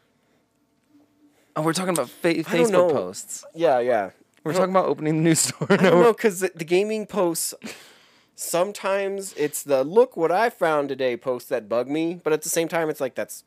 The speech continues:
Speaker 2: kind of the purpose of those groups.
Speaker 1: I think when it's
Speaker 2: Uh,
Speaker 1: a shitty "Look what I found," those are the ones that disappoint me. When
Speaker 2: Oh,
Speaker 1: it's
Speaker 2: yeah.
Speaker 1: like, uh, like, you know,
Speaker 2: Found a copy of Madden oh four.
Speaker 1: it would be like sometimes you bring a game to this, and you're like,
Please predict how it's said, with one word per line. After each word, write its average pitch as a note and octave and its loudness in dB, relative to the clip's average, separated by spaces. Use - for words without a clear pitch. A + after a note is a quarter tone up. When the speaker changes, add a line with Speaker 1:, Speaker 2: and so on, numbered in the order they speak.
Speaker 2:
kind D#4+ -10
of D3+ -4
the A2+ -10
purpose G#2+ -8
of B2+ -4
those D#3 4
groups. D#3 -4
Speaker 1:
I D#3+ 2
think C#4+ -8
when C#3 0
it's A#2 2
Speaker 2:
Uh, A#2 0
Speaker 1:
a G2 -2
shitty F#2+ -6
"Look D#2+ -12
what E2+ -10
I C#2 -8
found," - -16
those G3 4
are G#3 -4
the G3+ 2
ones D#3 2
that C#3+ -4
disappoint B2 4
me. B2 0
When C#3+ 2
Speaker 2:
Oh, - 2
Speaker 1:
it's - -2
Speaker 2:
yeah. F#3 6
Speaker 1:
like, D3 2
uh, E3 4
like, E3 -2
you E4 -12
know, A#2 -4
Speaker 2:
Found D3 -8
a - -12
copy D#3+ -4
of A2+ -6
Madden C3+ -4
oh D#3 2
four. F3 -6
Speaker 1:
it G#3+ 0
would - -8
be A3+ 2
like F#3 4
sometimes A#2+ -2
you B2 -8
bring A2+ -4
a C3 -12
game G2+ -6
to - -12
this, G2 -8
and B2 -12
you're B2 -4
like, A2 -6